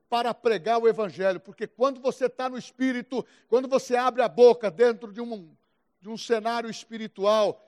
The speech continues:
num escritório, numa escola, na, na, num relacionamento que você tem com pessoas, dentro da tua casa,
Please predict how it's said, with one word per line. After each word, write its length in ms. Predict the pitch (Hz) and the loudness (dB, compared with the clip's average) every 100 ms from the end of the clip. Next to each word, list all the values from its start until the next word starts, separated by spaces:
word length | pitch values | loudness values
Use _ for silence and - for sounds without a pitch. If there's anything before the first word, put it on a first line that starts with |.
| _ | _
num 180 | 185 233 | -12 -10
escritório, 800 | - - 196 - 220 226 196 165 - _ | -10 -10 -12 -2 2 4 4 0 -8 _
numa 220 | 202 233 | -12 -6
escola, 680 | 196 - - 226 233 202 160 - _ | -6 -8 -2 0 2 0 -4 -8 _
na, 340 | 190 214 226 208 _ 180 | -18 -6 -6 -6 _ _
na, 340 | 214 214 208 | -14 -12 -12
num 180 | 226 226 | -14 -8
relacionamento 840 | 240 247 180 240 233 214 240 - | -6 -6 -8 -8 -8 -8 -10 -12
que 80 | - | -12
você 160 | 226 | -10
tem 280 | 208 226 233 | -4 -4 -6
com 160 | - 208 | -10 _
pessoas, 600 | 208 165 - 233 220 190 | -10 -10 -2 0 0 -2
dentro 220 | 254 247 | -6 -4
da 80 | 247 | -8
tua 240 | - 233 | -6 -8
casa, 420 | - 226 240 220 | -6 -6 -6 -6